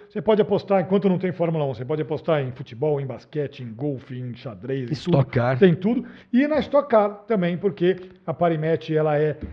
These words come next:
Speaker 1: é patrocinadora da Stock Car. Sobre Fórmula um, você já consegue apostar no vencedor, por enquanto apenas no vencedor do Grande Prêmio do Azerbaijão. O Verstappen é o favorito, né? Tá pagando pouquinho, um ponto trinta e seis,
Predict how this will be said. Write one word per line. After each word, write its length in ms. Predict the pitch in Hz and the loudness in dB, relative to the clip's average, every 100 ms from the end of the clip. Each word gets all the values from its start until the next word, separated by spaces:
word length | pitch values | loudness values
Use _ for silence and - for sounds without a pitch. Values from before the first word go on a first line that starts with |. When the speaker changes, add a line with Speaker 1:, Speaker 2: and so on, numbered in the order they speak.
| - - | -14 -8
Speaker 1:
é 120 | 147 | -4
patrocinadora 880 | 143 220 220 - 208 170 170 180 151 - - | 2 2 2 0 0 2 4 4 2 -4 -6
da 100 | 151 | 0
Stock 300 | 170 - 190 | 2 2 0
Car. 420 | 202 262 - - - | 4 2 2 -8 -12
Sobre 320 | - 294 302 | -2 0 2
Fórmula 380 | - 240 233 214 | 6 6 6 4
um, 220 | 160 113 - _ _ _ _ _ _ _ | 2 -2 -12 _ _ _ _ _ _ _
você 220 | 135 131 190 | -10 0 2
já 140 | 196 | 2
consegue 420 | 196 185 208 247 | 0 2 4 4
apostar 420 | 240 214 - 180 | 4 2 2 0
no 120 | 170 147 | 2 2
vencedor, 640 | 240 240 226 143 175 208 | 0 2 2 6 6 6
por 100 | 170 | 2
enquanto 260 | 151 170 165 | -2 -2 0
apenas 240 | 202 208 | 0 0
no 80 | 180 | 2
vencedor 520 | 202 202 156 170 190 - - - - | 0 0 -2 0 -2 -6 -20 -18 -4
do 120 | 165 | 0
Grande 260 | 175 170 | 2 2
Prêmio 300 | 151 160 165 | 0 0 0
do 80 | 156 | 0
Azerbaijão. 640 | 143 165 214 214 175 254 254 - - _ - | 0 2 2 4 4 4 0 -12 -20 _ -2
O 100 | 196 | 4
Verstappen 560 | 208 - 202 196 190 | 4 6 4 4 4
é 60 | 190 | 2
o 40 | |
favorito, 560 | 185 185 269 226 285 214 | 4 2 4 2 2 2
né? 80 | 185 | 0
Tá 100 | 185 | 0
pagando 340 | 170 147 160 | 0 0 0
pouquinho, 640 | 156 170 - 320 262 233 - | -2 -4 -4 -4 0 -2 -2
um 220 | 247 311 | -6 -4
ponto 380 | - 208 - 175 | 0 0 0 0
trinta 300 | 185 196 170 | 2 2 0
e 40 | |
seis, 480 | - 202 247 - - | 2 2 2 -8 -20